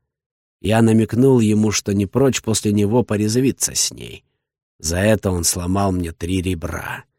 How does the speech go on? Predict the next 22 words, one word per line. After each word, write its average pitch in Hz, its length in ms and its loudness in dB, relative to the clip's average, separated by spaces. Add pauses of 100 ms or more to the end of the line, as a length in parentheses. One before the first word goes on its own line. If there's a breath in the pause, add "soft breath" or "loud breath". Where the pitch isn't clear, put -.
(400)
Мы 117 160 4
поругались 117 640 2
и 90 60 -6
перестали 98 540 -4
общаться. - 760 -6 (560)
Он 175 200 6
выгнал 117 380 4
меня 92 360 0
из 85 120 -4
нашей 90 320 -4
компании, 98 720 -2 (440)
и 82 160 -8
я 85 160 -4
стал 92 340 -4
изгоем. 92 640 -4 (500)
Меня 98 300 2
больше 104 340 2
не 104 100 2
воспринимали 101 760 2
в 80 80 -12
бандитских 87 600 -8
кругах. 87 640 -12